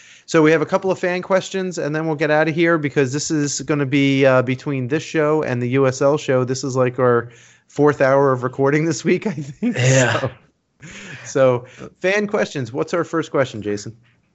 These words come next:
Speaker 2: Fan question from E F E zero zero one. I'm sure that is some coding word that I'm not gonna know, or it's a color. Um,
Speaker 1: Is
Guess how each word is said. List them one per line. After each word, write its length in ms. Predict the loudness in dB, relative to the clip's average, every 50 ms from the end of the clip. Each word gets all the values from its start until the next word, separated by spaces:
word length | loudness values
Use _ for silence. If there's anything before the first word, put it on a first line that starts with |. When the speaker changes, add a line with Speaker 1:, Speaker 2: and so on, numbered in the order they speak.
| _ _
Speaker 2:
Fan 340 | 2 4 6 6 6 2
question 540 | 2 2 4 4 4 2 0 -2 -2 -2 -2
from 840 | -4 0 2 4 4 6 4 4 2 2 0 -2 -6 -6 -8 -12 -18 _ _ _ _ _ _ _ -6
E 300 | -4 -2 -2 -4 -6 -10 _ _ -2
F 360 | 0 0 0 0 -4 -8 -16 -8
E 320 | -4 -2 0 0 0 0 -2
zero 320 | -4 -4 -4 -4 -2 -2
zero 300 | 0 0 2 2 2 2
one. 580 | 2 4 4 4 4 4 2 -2 -4 -4 -8 -16 -14 -8
I'm 220 | -8 -6 -4 -4
sure 380 | -4 -2 0 0 0 0 -2 -2
that 380 | -2 0 0 0 0 -2 -4 -8 -8
is 140 | -8 -6 -2
some 240 | 0 0 0 0
coding 640 | -2 0 2 2 2 2 2 0 0 -2 -2 -4 -2
word 320 | 0 2 2 2 2 0
that 140 | -2 -2 0
I'm 200 | 0 0 0 0
not 200 | -2 -2 -2 -2
gonna 160 | -2 -2 -2
know, 360 | 0 0 2 2 2 0 0 -2
or 140 | 0 -2 -2
it's 120 | -2 -4
a 40 | -6
color. 520 | -4 0 0 2 2 2 0 -2 -4 -4 -2
Um, 420 | 0 2 4 4 4 4 2 2
Speaker 1:
Is 20 | -2